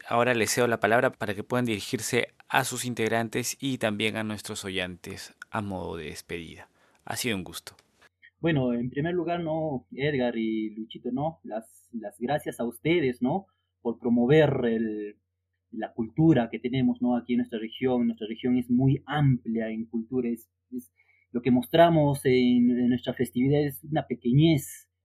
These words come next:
Speaker 2: Puno está, Puno, eh, en la región Puno tiene más de seiscientas danzas, danzas originarias, propiamente autóctonas. Y en lan-, en danzas de luces tenemos más,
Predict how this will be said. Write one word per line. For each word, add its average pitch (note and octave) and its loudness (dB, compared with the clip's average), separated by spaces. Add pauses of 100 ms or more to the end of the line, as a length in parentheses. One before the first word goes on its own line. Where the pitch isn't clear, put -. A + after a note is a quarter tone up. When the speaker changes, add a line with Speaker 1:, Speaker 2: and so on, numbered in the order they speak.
Speaker 2:
Puno D3+ 4
está, C#3 0
Puno, D3+ 2
eh, A#2 0
en A#2 0
la A2+ -2
región C3 -2
Puno D3 0
tiene D#3 0
más D3+ 2
de C3+ -2
seiscientas C3+ -2
danzas, D3 -2
danzas C#3 -2
originarias, A#2+ 2 (200)
propiamente C#3 2
autóctonas. A#2 -2 (280)
Y B2+ 6
en B2+ 4
lan-, D#3+ 4
en C3 4
danzas D#3+ 2
de C#3 6
luces E3+ 4 (220)
tenemos D3 4
más, D3 -2